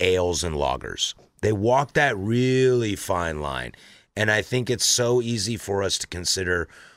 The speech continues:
porters to land more in that ale category, to have that robust rich, roasty body like a stout, but maybe a little easier drinking,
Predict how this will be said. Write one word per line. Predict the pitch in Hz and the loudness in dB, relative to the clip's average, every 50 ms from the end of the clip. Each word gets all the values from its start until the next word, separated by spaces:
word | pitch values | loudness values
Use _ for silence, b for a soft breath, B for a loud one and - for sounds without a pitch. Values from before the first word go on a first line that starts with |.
| b b b - | b b b -12
porters | - - 123 117 123 117 113 107 104 98 95 - - - - b b b b b b b b _ _ - - | -4 -2 0 0 0 0 0 -2 -2 -2 0 0 0 -2 -4 b b b b b b b b _ _ -4 -4
to | - 120 117 107 | -2 0 0 0
land | 98 98 98 104 107 110 113 117 117 117 117 104 98 | 0 2 2 2 2 4 2 2 2 2 0 0 -2
more | 104 104 104 104 104 104 104 | 0 0 2 2 4 2 2
in | 101 98 95 | 2 2 0
that | 87 80 76 - _ - | 0 0 -2 -4 _ -2
ale | 98 107 110 117 117 117 117 107 | 2 2 4 4 4 2 2 0
category, | - - 95 95 92 87 90 82 69 80 82 85 85 78 | -2 -2 0 2 2 2 0 -2 -2 -2 0 0 -2 -2
to | - 85 78 | -4 -6 -4
have | 78 95 95 98 85 | -2 0 0 0 0
that | 87 85 76 71 | 0 -2 -2 0
robust | 82 85 85 82 80 71 73 87 87 87 87 80 - - - - - - b b b b b b b b 76 | 0 0 2 0 0 -2 -2 -2 0 0 0 -2 -2 -2 -4 -4 -6 -8 b b b b b b b b -8
rich, | 78 85 98 101 95 - - - - - 78 | -4 0 2 2 2 2 2 2 0 0 0
roasty | 78 82 92 92 95 90 - - - - 92 85 71 | 0 0 0 2 2 0 0 -2 -2 -4 -4 -4 -2
body | 87 82 82 85 85 85 82 82 | 0 0 2 2 0 0 -2 -2
like | 82 82 87 87 - - | -2 -2 -2 -2 -4 -4
a | 78 | -2
stout, | - - - - - 87 87 90 90 92 95 82 | -2 0 0 0 0 2 2 2 2 0 -2 -2
but | - 90 80 | -4 -4 -4
maybe | 80 87 90 90 85 87 90 | -2 -2 -4 -2 -2 -2 -2
a | 87 | -2
little | 85 85 90 87 90 90 87 | -2 0 0 0 0 0 -2
easier | 90 87 78 85 90 87 85 | -2 -4 -4 -4 -4 -4 -4
drinking, | 78 78 85 87 87 - 104 107 110 104 | -4 -4 -4 -4 -4 -4 -6 -6 -6 -6